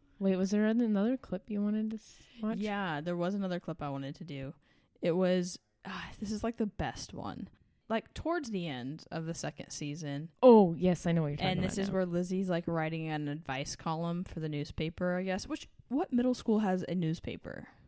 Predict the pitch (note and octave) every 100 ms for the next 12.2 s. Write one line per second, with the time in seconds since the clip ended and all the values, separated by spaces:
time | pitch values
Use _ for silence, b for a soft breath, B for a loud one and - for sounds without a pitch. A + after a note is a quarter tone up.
0 | _ - G#3+ G3 F3 C4+ D#4+ E3 E3 D#3+
1 | D#3 D3+ D#3 D3+ C#3+ D#3 F#3+ E3+ - F#3
2 | - - - - F#3+ B3+ D4+ E4 D4+ -
3 | C4 C4 B3 A3 F3 - _ _ _ _
4 | - F#3+ F3 D#3+ - - - - G#3 A3+
5 | D4 G#4+ A#4+ F#4 A3+ G#3 C4+ - - G#3
6 | G3+ F#3 - - - A3 G#3 - G#3+ A#3+
7 | - C4+ B3+ A#3 _ F#3+ F#3 F3+ F#3 F#3+
8 | F3+ E3 E3 D3+ D#3 D#3 - D#3 D#3 E3
9 | - - D#3+ D3+ D#3+ - - - - -
10 | - F3+ F3+ - G#3 A#3+ D4 E4+ E4 -
11 | F#3+ E3+ C3+ D3 C#3+ - C3+ A#2+ A2+ -
12 | - -